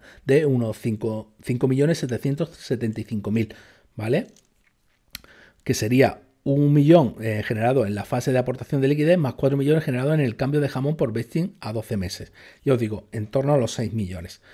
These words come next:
Solo se emitirán a cambio de L P recibidos en proporción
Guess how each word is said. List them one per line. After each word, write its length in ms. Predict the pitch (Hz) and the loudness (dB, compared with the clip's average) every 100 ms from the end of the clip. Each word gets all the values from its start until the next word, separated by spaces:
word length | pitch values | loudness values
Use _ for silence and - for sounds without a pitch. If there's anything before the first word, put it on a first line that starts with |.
| - - - | -20 -20 -18
Solo 260 | - 165 190 | 4 8 10
se 80 | 196 | 10
emitirán 460 | 185 175 165 131 - | 6 6 4 0 -4
a 120 | - 120 | -4 2
cambio 280 | 143 180 | 4 6
de 100 | 175 | 6
L 160 | 147 156 | 6 4
P 140 | 175 | 6
recibidos 560 | 180 170 139 160 190 214 208 | 4 4 0 4 4 4 0
en 340 | 139 123 120 _ _ | 0 0 -2 _ _
proporción 880 | 135 127 120 123 117 - 170 220 | -2 0 0 -4 -4 2 4 4